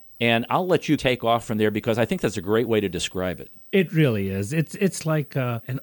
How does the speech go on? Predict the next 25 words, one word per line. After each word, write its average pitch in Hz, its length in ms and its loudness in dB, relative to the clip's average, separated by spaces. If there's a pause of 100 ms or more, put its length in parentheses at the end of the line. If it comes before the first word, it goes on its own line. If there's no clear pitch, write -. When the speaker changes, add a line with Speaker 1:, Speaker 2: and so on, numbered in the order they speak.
Speaker 2:
oasis 143 680 -4
in 120 120 -14
the 113 40 -14
middle 123 460 -4
of 110 160 -14
an 113 220 -12
urban. 117 420 -8
This 143 220 -6
is 120 100 -8
such - 320 -6
a 107 60 -8
beautiful 110 580 -8
building. 107 480 -10 (560)
And 131 540 -2 (160)
we 165 220 2
were 185 120 -2
recruited 113 600 -6
to 104 60 -12
come 110 300 -8
in 107 320 -8
and, 104 280 -16 (100)
and 101 260 -16
save 165 480 -2
it 98 160 -8 (160)
because 98 680 -10